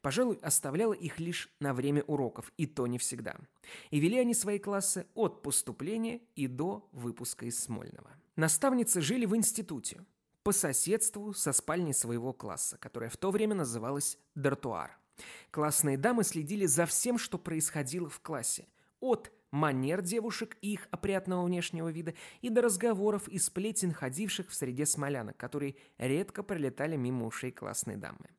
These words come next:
Вообще, строгость и консервативность классных дам порой граничила с сумасшествием. Часто наставницы относились к своим подопечным чересчур жестоко и хладнокровно.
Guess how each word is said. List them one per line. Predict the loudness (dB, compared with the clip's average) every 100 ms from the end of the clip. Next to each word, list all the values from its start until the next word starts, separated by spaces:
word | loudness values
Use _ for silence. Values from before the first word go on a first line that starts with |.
| -14 -14 -12 -6
Вообще, | 0 2 4
строгость | 2 4 2 2 0 2 2 0
и | -2 -2
консервативность | 2 2 4 2 2 0 0 0 -2 -6
классных | -4 -2 0 -2 -2
дам | -2 0
порой | 0 0 0
граничила | 0 0 0 -2 -2 2
с | 2
сумасшествием. | 4 2 0 0 2 2 -2 -10 -18 _ _ _ _ _ -6
Часто | 0 2 2 0
наставницы | 0 2 2 2 2 0
относились | -2 -4 -2 -2 -2 -2
к | -4
своим | -4 -2 -2
подопечным | -2 -4 -4 -4 -2 -4 -6 -20 _ _
чересчур | 0 2 2 0 -4 -6 _ -6
жестоко | 0 2 2 0 -2 -4
и | -4
хладнокровно. | -4 -2 0 2 0 2 2 2 -4 -10